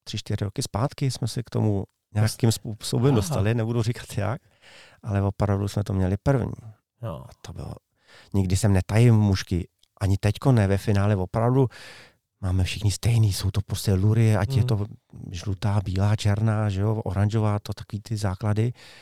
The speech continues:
Speaker 1: jo, ale tohle jsme si chvilku tajili a bylo to hrozný, no.
Speaker 2: Hmm.
Speaker 1: Jak to prostě ty ry-, eh, ryby neznali, to
Speaker 2: Hmm.
Speaker 1: prostě
Speaker 2: Je pravda, že vždycky tady takovýhle věci jako,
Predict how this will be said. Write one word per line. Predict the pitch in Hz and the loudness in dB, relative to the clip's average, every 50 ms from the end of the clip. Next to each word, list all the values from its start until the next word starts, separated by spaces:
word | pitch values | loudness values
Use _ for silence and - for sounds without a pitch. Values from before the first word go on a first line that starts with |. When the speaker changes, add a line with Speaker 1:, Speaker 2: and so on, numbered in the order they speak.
| - - - - _ _ | -20 -20 -20 -20 _ _
Speaker 1:
jo, | 110 107 107 104 117 | -4 -2 -2 0 0
ale | 117 117 117 - | 0 0 0 2
tohle | - 165 175 175 143 | 0 2 2 2 2
jsme | - 190 - | 2 0 0
si | 196 170 | 0 -2
chvilku | - 180 151 - | -2 -4 -4 -2
tajili | - - 107 117 131 143 143 143 147 147 147 139 - - - - - - _ _ _ _ | 0 2 4 4 6 6 6 6 4 4 2 -2 -6 -14 -20 -20 -20 -20 _ _ _ _
a | - 117 - _ - _ - | -12 -12 -12 _ -20 _ -14
bylo | 120 110 110 101 | -8 -4 -4 -2
to | - 92 87 | 0 -2 -2
hrozný, | 87 87 82 80 80 80 78 | -2 -2 -4 -4 -4 -4 -4
no. | 76 78 - 101 - - - | -6 -8 -10 -14 -16 -12 -8
Speaker 2:
Hmm. | 139 131 113 117 127 - _ - | -8 -6 -6 -8 -10 -12 _ -10
Speaker 1:
Jak | 110 - | -10 -8
to | - - 110 | -6 -6 -8
prostě | - - - - - - - | -8 -8 -12 -14 -14 -12 -4
ty | - 110 | -2 0
ry-, | 98 104 101 98 - 110 | 2 2 0 0 -2 -4
eh, | 101 - - - - _ _ _ 95 95 | -8 -8 -8 -12 -16 _ _ _ -6 -2
ryby | 104 107 98 101 | -2 0 2 2
neznali, | 92 98 101 101 110 131 139 143 127 101 85 82 - _ _ _ _ _ | 2 2 2 2 4 4 4 4 2 2 0 -4 -8 _ _ _ _ _
to | - - | -12 -12
Speaker 2:
Hmm. | 120 | -8
Speaker 1:
prostě | - - - - - 104 104 98 - - - - - - - - - _ _ _ _ _ _ _ _ _ _ _ _ _ _ _ - | -8 -8 -6 -4 -2 -2 -2 -2 -4 -10 -18 -20 -20 -20 -20 -20 -20 _ _ _ _ _ _ _ _ _ _ _ _ _ _ _ -6
Speaker 2:
Je | 151 | 0
pravda, | - 175 160 160 156 | 2 2 2 4 2
že | 151 156 | 2 2
vždycky | 151 147 143 - - 151 | 0 0 -2 -2 -4 -2
tady | 139 147 143 | 0 0 0
takovýhle | 131 139 - 143 143 139 147 147 | 0 -2 -2 0 0 2 2 2
věci | 139 139 131 - - - 139 | 2 0 0 -2 -2 -2 0
jako, | 135 135 131 - - 143 139 139 | 0 0 -2 -2 0 0 0 0